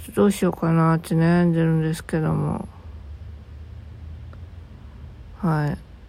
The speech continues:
<laughs> まあ、なんとかなるさ、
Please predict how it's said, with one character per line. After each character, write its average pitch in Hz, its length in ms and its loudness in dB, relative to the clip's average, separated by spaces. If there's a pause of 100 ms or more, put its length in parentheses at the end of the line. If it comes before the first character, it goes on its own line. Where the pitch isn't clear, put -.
(160)
<laughs> - 1800 6
ま - 100 2
あ、 - 20 6
な 170 200 8
ん 185 60 4
と 185 140 4
か 170 140 4
な 156 200 4
る 165 100 2
さ、 - 260 0